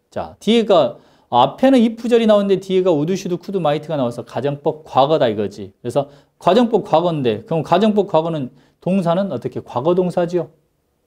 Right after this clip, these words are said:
비동사가 나오면 여기 주어에 상관없이 무조건 were 하겠죠. 그래서 if you did that. 여기가 will이 되면 안 되고 뭐가 된다? would, should, could, might가 돼야 되겠죠. 그 다음에 여기 east는 그냥 봐주고 넘어가고요.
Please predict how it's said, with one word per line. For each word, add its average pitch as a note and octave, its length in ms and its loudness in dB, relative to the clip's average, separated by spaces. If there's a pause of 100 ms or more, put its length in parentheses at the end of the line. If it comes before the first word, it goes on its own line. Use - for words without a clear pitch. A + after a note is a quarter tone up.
(280)
비동사가 G#3 480 6
나오면 C3+ 480 0 (840)
여기 C#3 340 2
주어에 F3+ 380 4
상관없이 D#3+ 440 -6
무조건 B2+ 460 -2
were C3+ 180 2
하겠죠. G2 440 -4
그래서 G#2+ 180 -12
if D3 220 -6
you B2 160 -2
did A2 240 -4
that. A#2 200 0 (260)
여기가 A2+ 240 -2
will이 D#3 320 2
되면 D#3+ 240 0
안 A2 120 -2
되고 B2+ 180 -2
뭐가 A2 200 -4
된다? A2+ 460 -2 (200)
would, A2 260 -6
should, C3 340 -6
could, - 180 -12
might가 G#2+ 500 -2
돼야 F#2 140 -4
되겠죠. G2 680 -2 (2250)
그 C3 180 0
다음에 A2 460 4
여기 D#3 180 6
east는 A#3 380 2
그냥 E3 220 2
봐주고 D3 420 2
넘어가고요. A2 560 2